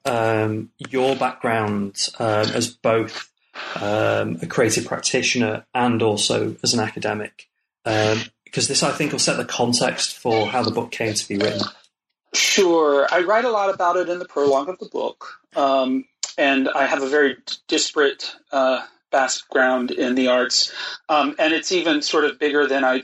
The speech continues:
Speaker 2: I actually paint in the book. I was, um, first trained as a dancer, and I danced for a number of ballet companies. Uh, and this was in, during the nineteen eighties. Uh, there was the oil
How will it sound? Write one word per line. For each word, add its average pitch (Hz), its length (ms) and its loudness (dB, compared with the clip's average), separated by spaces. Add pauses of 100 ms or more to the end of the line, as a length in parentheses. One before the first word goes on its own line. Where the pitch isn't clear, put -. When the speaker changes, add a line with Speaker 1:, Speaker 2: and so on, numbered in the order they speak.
Speaker 2:
I 135 160 2
actually 131 320 -2
paint 135 280 -4
in 143 60 -2
the 131 60 -2
book. 135 400 0
I 160 240 2
was, 151 180 -2
um, 135 320 0 (960)
first - 340 0
trained 185 240 0
as 190 100 0
a 180 80 0
dancer, 156 540 0 (360)
and 147 380 2
I 143 160 2
danced 139 340 0
for 151 60 2
a 139 60 2
number 135 220 2
of 120 120 -2
ballet 131 340 2
companies. 170 800 0
Uh, 139 280 2
and 147 140 2
this 139 160 0
was 143 160 2
in, 139 260 0
during 147 280 2
the 139 80 0
nineteen 135 400 2
eighties. 135 640 2 (240)
Uh, 131 380 0
there 139 140 2
was 127 140 0
the 127 240 0
oil 131 480 0